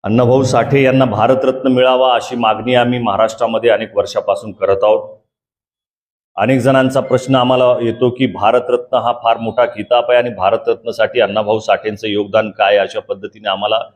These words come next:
विचारणा केली जाते. तर साहित्य क्षेत्रातील अण्णाभाऊ साठेंचं योगदान पाहता साहित्य क्षेत्रातला भारतरत्न अण्णाभाऊ साठेंना द्यावा, याच्यासाठी आम्ही मागच्या तीन महिन्यापूर्वी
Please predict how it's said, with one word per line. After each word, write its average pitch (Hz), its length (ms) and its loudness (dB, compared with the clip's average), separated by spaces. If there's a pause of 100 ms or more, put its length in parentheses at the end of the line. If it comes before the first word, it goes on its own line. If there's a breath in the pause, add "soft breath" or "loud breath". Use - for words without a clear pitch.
(380)
विचारणा 131 400 0
केली 101 260 -2
जाते. - 340 -6 (760)
तर 135 80 0
साहित्य 151 520 0
क्षेत्रातील 156 640 0
अण्णाभाऊ 139 380 2
साठेंचं 135 580 2
योगदान 120 480 2
पाहता 104 680 -2 (800)
साहित्य 165 480 0
क्षेत्रातला 165 680 2
भारतरत्न 139 680 0
अण्णाभाऊ 123 420 2
साठेंना 113 460 -2
द्यावा, 101 480 0 (520)
याच्यासाठी 127 800 0
आम्ही 117 300 2
मागच्या 120 680 0 (160)
तीन - 460 -6
महिन्यापूर्वी 110 800 -2